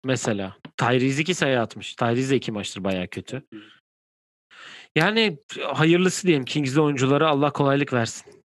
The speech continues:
Speaker 1: diyelim. Ve panoramanın da sonuna gelelim. E, var mı eklemek istediğin herhangi bir şey?
Speaker 2: E, yok zaten hani Perşembe o koç bölümüyle özel bir konsept yapacağız. Orada da bir gelişmeler olursa konuşuruz. Bence,
Speaker 1: Evet.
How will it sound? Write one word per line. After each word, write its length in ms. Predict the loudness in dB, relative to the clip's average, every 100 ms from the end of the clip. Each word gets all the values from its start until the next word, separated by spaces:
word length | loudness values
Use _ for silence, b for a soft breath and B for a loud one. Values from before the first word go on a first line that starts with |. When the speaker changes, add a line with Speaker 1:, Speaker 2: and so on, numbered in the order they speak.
| 0
Speaker 1:
diyelim. 320 | 2 2 -4 _ _ _ _ _ _ _ -4 -2
Ve 100 | 0
panoramanın 600 | 2 2 2 0 0 -2
da 60 |
sonuna 300 | 0 0 0
gelelim. 360 | 2 2 2 -2 _ _
E, 260 | -4 -2 2
var 140 | 0
mı 120 | 0 -2
eklemek 400 | -4 -4 -8 -6
istediğin 220 | -6 -4
herhangi 480 | -4 -2 -4 -2 -4
bir 200 | -4 -10 _ _ _ _ _
şey? 320 | -8 -4 -4 -6 _ _ _ -6
Speaker 2:
E, 60 |
yok 300 | -2 -2 -6
zaten 320 | -10 -8 -8
hani 200 | -8 -8
Perşembe 640 | -8 -10 -10 -12 -10 -10 -12 _ -18
o 120 | -10
koç 280 | -10 -10 -10
bölümüyle 440 | -10 -8 -10 -14
özel 360 | -16 -16 -16 -18 _ _
bir 60 | -18
konsept 440 | -16 -14 -14 -14
yapacağız. 300 | -20 -14 -12
Orada 260 | -12 -12 -14
da 240 | -14 -12
bir 60 | -12
gelişmeler 420 | -10 -12 -14 -14
olursa 240 | -14 -14
konuşuruz. 680 | -16 -16 -18 -18 -20 -20 _ _ _ -14
Bence, 240 | -8 0
Speaker 1:
Evet. 300 | 0 0 -6